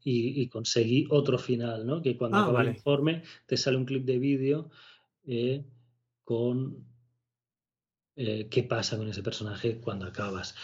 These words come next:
Speaker 1: Supongo que habrá varios clips de estos. Yo conseguí esos dos. Tampoco quise ir más allá.
Speaker 2: Vale.
Speaker 1: Pero bueno.
Speaker 2: Porque esos,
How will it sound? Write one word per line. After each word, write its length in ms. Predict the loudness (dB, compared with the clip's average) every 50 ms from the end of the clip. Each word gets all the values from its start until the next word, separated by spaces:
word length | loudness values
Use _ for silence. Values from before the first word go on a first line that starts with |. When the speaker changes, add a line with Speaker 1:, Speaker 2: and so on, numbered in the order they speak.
| -18 -18 -12
Speaker 1:
Supongo 380 | -4 0 2 4 4 6 6 4
que 100 | 4 4
habrá 220 | 4 4 2 2
varios 500 | 2 0 0 0 2 2 2 2 2 0
clips 380 | -4 -2 0 2 2 2 0 0
de 100 | -2 -2
estos. 400 | -2 -2 -2 -4 -4 -4 -6 -12 -14
Yo 240 | -8 -4 -4 -4 -2
conseguí 360 | -2 -4 -2 -2 -2 -2 -2
esos 280 | -2 -2 -2 -2 0
dos. 320 | 2 2 2 2 0 -4 -12 -16 -20 -20 -20 -20 -20 _
Tampoco 400 | -12 -12 -10 -10 -8 -8 -8 -6
quise 460 | -2 0 0 0 0 0 -2 -4 -4
ir 140 | -4 -6 -6
más 200 | -6 -6 -6 -6
allá. 380 | -4 -4 -2 -4 -4 -4 -6 -12 -20 -20 -20 -20 _ _ _ -20 _ _ _ _
Speaker 2:
Vale. 220 | 0 2 4 4 4
Speaker 1:
Pero 100 | 4 2
bueno. 160 | 0 -2 -6 -14 -20 -20 -20 -2 4
Speaker 2:
Porque 220 | 6 6 6 6 8
esos, 440 | 8 10 12 12 12 10 10 6 2